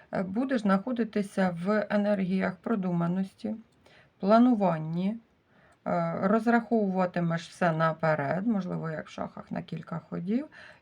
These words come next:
і, е, можливо, не будеш проявляти зовні ті почуття, які бушують в тебе всередині, або просто відмовися від них. Що важливо почути зараз?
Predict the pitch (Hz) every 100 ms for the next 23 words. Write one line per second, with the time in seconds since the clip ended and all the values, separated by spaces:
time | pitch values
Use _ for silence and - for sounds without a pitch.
0 | - 196 208 240 262 262 185 185 190 190
1 | 196 - 50 50 - - 208 208 196 240
2 | 262 262 240 240 233 220 220 220 220 220
3 | 180 - 170 165 202 202 156 160 202 240
4 | _ _ - 220 208 208 214 - 208 202
5 | 196 196 190 196 196 180 175 185 185 208
6 | - 196 180 175 175 170 170 - - -
7 | - 262 220 175 165 151 - 160 165 160
8 | - - 170 - 180 170 - - - _
9 | _ _ - - - - 302 285 233 240
10 | 240 233 175 - 202 202 190 175 170 165
11 | 170